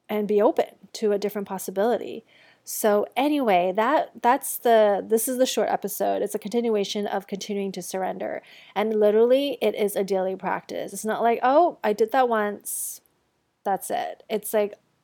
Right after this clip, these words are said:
a constant thing that it's a, it's a muscle that I s-, continue, I still need to flex, um, and to practice and to continue to build. And then sometimes I completely forget. And it's one of those things where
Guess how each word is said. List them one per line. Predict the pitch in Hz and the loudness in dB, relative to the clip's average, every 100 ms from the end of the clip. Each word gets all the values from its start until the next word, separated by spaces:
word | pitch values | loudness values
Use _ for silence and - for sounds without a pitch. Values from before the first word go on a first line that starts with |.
| _ _ _ _ _ _ - | _ _ _ _ _ _ -14
a | 220 | -14
constant | - 233 233 233 262 240 | -8 -4 -4 -2 -4 -2
thing | 202 202 | -4 -2
that | 190 185 - _ - - _ _ | -2 -4 -8 _ -20 -20 _ _
it's | 220 208 247 | -2 2 6
a, | 220 208 | 6 6
it's | 214 - | 0 2
a | 220 | 2
muscle | 208 202 214 - 254 277 | 2 2 2 2 2 4
that | 214 - | 2 2
I | 208 | 0
s-, | - | -4
continue, | - 196 190 - 247 240 254 254 | -8 -8 -8 -6 -4 -2 0 2
I | 220 | 2
still | 180 - 220 | -2 -4 -2
need | 233 - | -2 -6
to | 240 | -6
flex, | - - - - - - - | -4 -4 -6 -10 -12 -10 -4
um, | 196 196 190 190 | 0 2 0 -2
and | 214 196 | -6 -8
to | 214 | -4
practice | - 196 - 214 | 0 0 0 -2
and | 214 | -4
to | 202 | -6
continue | - 208 208 | -8 -6 -6
to | 214 | -4
build. | 202 220 214 | -4 -2 -4
And | 214 | -4
then | 214 | -6
sometimes | 220 208 214 | -4 -4 -4
I | 220 | -6
completely | 220 208 208 202 | -8 -8 -8 -8
forget. | 190 214 226 - _ _ _ _ _ _ _ _ _ _ - | -8 -6 -8 -10 _ _ _ _ _ _ _ _ _ _ -2
And | 233 233 233 226 | 0 2 2 0
it's | 233 | -2
one | 262 | 0
of | 349 | 2
those | 392 - | 2 0
things | - 202 233 240 | 0 -2 -2 -4
where | 214 202 196 190 190 - | 0 2 4 4 0 -4